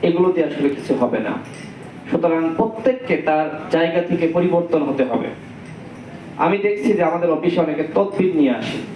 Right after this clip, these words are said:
এবং অনেকে দেখা করতে চায়, তদবির নানানভাবে, মানে, মানুষের যে মানসিকতা,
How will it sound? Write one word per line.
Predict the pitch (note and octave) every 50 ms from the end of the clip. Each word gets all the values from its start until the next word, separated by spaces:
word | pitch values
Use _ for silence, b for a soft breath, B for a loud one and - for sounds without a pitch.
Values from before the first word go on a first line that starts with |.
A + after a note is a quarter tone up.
| - - - - - - - - - - - -
এবং | E3+ F#3 F#3+ F#3 F#3 - -
অনেকে | E3+ F3 G3 G3 G3 G3+ G3+ F#3+ D#3 - - - - - - - - -
দেখা | F3 F3 F3 A#3 A#3
করতে | G#3+ G3 - - - - -
চায়, | - G#2+ G2+ G#2 -
তদবির | - G3 G3 - G3 D3 A#2+ - - - - - - - - - - - - - - - - - - - - - - - -
নানানভাবে, | D#3 F3+ A3 A#3 A#3 A3+ G3+ G3+ G#3 G3+ G3 C3 A#2 - - - - - - - - - - - - - - - C4
মানে, | D3 D3+ D3+
মানুষের | D3+ D#3 F3 G3 G3 - B3 A3+ -
যে | A#3
মানসিকতা, | G#3 F3+ F3 F3 F#3+ A3 A3+ A#3+ A3+ G#3+ - - - C#3 C3+ C3+ - -